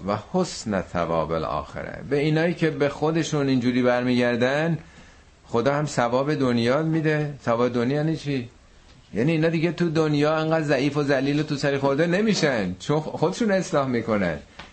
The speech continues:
به چنج، به تغییر، به خودسازی می‌پردازن. این می‌شه ثواب دنیا.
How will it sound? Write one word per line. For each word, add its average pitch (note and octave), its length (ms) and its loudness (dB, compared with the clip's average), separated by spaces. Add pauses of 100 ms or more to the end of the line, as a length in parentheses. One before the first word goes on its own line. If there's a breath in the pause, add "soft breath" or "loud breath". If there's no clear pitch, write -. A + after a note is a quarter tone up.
(640 loud breath)
به A2 120 0
چنج، D3 480 0
به A2+ 100 0
تغییر، A#2+ 560 0
به B2 100 2
خودسازی B2+ 480 0
می‌پردازن. B2 800 0
این A#2 100 -2
می‌شه D3 220 -2
ثواب C3 360 0
دنیا. C3 500 0